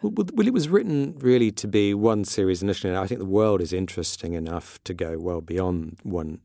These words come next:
series. But, but it's, um, I think it's a combination of, I think as a writer, you also have to feel really, really passionate about something to do in another eight episodes. And I think some of that comes from inside, and, uh, yeah, some of it comes from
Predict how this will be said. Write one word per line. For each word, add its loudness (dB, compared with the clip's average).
series. -4
But, -6
but 4
it's, -2
um, 2
I -4
think 6
it's -4
a -6
combination 2
of, 2
I 0
think 0
as -2
a -2
writer, 0
you 0
also -4
have -8
to -10
feel 0
really, 4
really 2
passionate -8
about -6
something -6
to -18
do -2
in -6
another -6
eight -10
episodes. -6
And -2
I 0
think -4
some 0
of 0
that -2
comes -6
from -6
inside, 2
and, -2
uh, 0
yeah, -2
some -2
of -2
it -8
comes -6
from -4